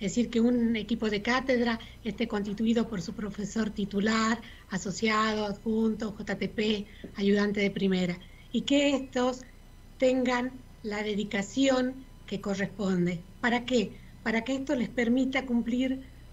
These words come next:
con sus funciones, las funciones de enseñanza, de investigación, de extensión, de transferencia. Es muy importante para lograr esta función que tiene que cumplir el docente,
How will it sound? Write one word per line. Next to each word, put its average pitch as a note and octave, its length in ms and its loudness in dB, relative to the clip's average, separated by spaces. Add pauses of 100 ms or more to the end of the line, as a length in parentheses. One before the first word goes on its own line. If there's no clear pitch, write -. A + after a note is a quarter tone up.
con A3 180 4
sus A3 160 -2
funciones, A3+ 720 2 (400)
las F#3 160 -6
funciones A3 420 2
de G#3 60 -2
enseñanza, A3+ 840 0
de G3+ 80 -6
investigación, A3 1000 0 (360)
de G#3 80 -4
extensión, G#3+ 800 2 (220)
de G#3+ 100 -6
transferencia. F#3+ 1000 -2 (1120)
Es A#3 140 6
muy C#4+ 280 6
importante B3 1000 -2 (300)
para F#3+ 280 -4
lograr A3+ 560 -2 (360)
esta A3+ 280 -4
función A#3+ 840 0 (200)
que G#3 120 -6
tiene A3+ 220 6
que G#3 120 2
cumplir A3+ 480 0
el G3 200 0
docente, A#3+ 720 2